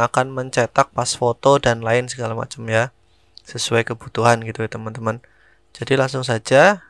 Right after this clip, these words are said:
Nah, ini foto contoh yang sudah saya cerahkan dan ini foto aslinya. Nah, ini foto aslinya masih, eh, gelap seperti ini ya, teman-teman.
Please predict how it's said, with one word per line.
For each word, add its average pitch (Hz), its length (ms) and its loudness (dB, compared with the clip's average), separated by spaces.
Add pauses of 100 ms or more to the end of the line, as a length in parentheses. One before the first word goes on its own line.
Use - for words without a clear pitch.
(140)
Nah, 104 160 -2
ini 120 160 -6
foto 139 480 0
contoh 131 320 0
yang 135 160 -2
sudah 120 320 -4
saya 117 240 -4
cerahkan 123 720 0 (400)
dan 113 240 -6
ini 143 480 -4 (240)
foto 117 320 -2
aslinya. 117 560 0
Nah, 117 160 -10
ini 123 160 -8
foto 131 320 -2
aslinya 127 480 -4
masih, 147 400 -2 (560)
eh, 117 760 0 (120)
gelap 127 320 2
seperti 113 400 -4
ini 117 80 -4
ya, 113 80 0
teman-teman. 113 560 -2